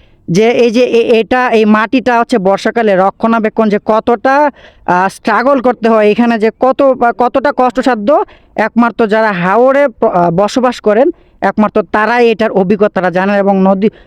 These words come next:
আহ, নদীর আশেপাশে যে বাড়িঘরগুলা যারা, যাদের আছে, তারা একমাত্র ফিল করতে পারবেন যে এখানে, আহ,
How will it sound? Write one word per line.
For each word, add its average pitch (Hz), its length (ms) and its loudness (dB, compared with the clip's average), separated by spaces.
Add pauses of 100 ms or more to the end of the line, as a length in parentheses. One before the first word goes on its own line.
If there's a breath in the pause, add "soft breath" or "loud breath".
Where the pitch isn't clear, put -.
(160 soft breath)
আহ, 170 140 0
নদীর 233 340 2
আশেপাশে 226 480 -2
যে 220 100 0
বাড়িঘরগুলা 202 760 0
যারা, 180 400 0
যাদের 175 260 0
আছে, 180 220 -2
তারা 214 300 0
একমাত্র 233 440 0 (300 loud breath)
ফিল 254 160 2
করতে 214 220 -2
পারবেন 180 280 2
যে 175 100 2
এখানে, 202 380 0
আহ, 160 340 0